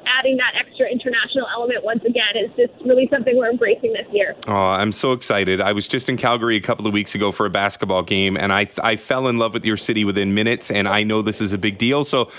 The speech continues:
Speaker 2: go have some fun, and Dallas, let's talk again soon. Thank you for your time this morning.
Speaker 1: Thanks so much. Yahoo!
Speaker 2: Uh, all right. <laughs> Enjoy Yahoo! Dallas Flexog, Global Calgary T V morning show anchor, stopping by here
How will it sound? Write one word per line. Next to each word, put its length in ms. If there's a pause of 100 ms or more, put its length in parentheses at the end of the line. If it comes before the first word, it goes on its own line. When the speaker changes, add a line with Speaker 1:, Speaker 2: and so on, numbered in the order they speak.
(240)
Speaker 2:
go 180
have 200
some 180
fun, 360
and 220
Dallas, 440
let's 180
talk 240
again 280
soon. 260
Thank 260
you 60
for 100
your 100
time 220
this 160
morning. 360 (720)
Speaker 1:
Thanks 260
so 60
much. 380 (120)
Yahoo! 560
Speaker 2:
Uh, 60 (180)
all 180
right. 400
<laughs> 60
Enjoy 380
Yahoo! 580 (340)
Dallas 340
Flexog, 480
Global 280
Calgary 420
T 160
V 120
morning 260
show 200
anchor, 260
stopping 360
by 200
here 280